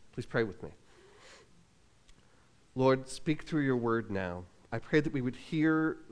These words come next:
for some of us, very familiar words, uh, as if they're brand new.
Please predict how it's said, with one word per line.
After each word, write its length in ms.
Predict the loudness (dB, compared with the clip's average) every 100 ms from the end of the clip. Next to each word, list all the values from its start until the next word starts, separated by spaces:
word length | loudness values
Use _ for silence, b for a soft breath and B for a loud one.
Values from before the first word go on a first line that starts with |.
| -18
for 160 | -12 -10
some 240 | -4 0
of 80 | 0
us, 140 | 0 0
very 180 | -2
familiar 560 | -2 -2 2 2 0 -2
words, 540 | -2 -2 -4 -6 -14 -16 -20 _ _
uh, 60 | -14 -14 -20 _ -20 -20 -20 -20 _ 0
as 140 | 2 2
if 100 | 0
they're 140 | -2
brand 400 | 0 0 0 -2
new. 180 | -6